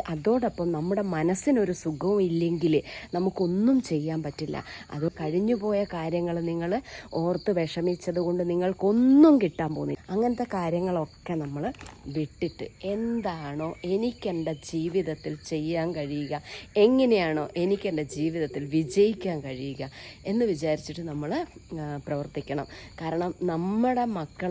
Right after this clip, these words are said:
വളർത്തി വലു-, നമ്മളെ നമ്മുടെ അച്ഛനും അമ്മയും വളർത്തി വലുതാക്കിയതുപോലെ തന്നെ നമ്മുടെ മക്കളെ,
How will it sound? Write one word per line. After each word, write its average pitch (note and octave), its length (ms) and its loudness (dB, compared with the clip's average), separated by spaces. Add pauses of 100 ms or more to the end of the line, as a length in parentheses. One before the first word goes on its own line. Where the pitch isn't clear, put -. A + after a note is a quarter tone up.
(100)
വളർത്തി D3+ 500 -6
വലു-, D3 240 -8
നമ്മളെ F#3 500 -2
നമ്മുടെ F3 340 -4
അച്ഛനും E3+ 380 -6
അമ്മയും D#3+ 260 -4 (300)
വളർത്തി D#3 340 -2
വലുതാക്കിയതുപോലെ D3+ 1000 -4
തന്നെ D3 320 -8
നമ്മുടെ D#3+ 340 -2
മക്കളെ, D#3+ 540 -4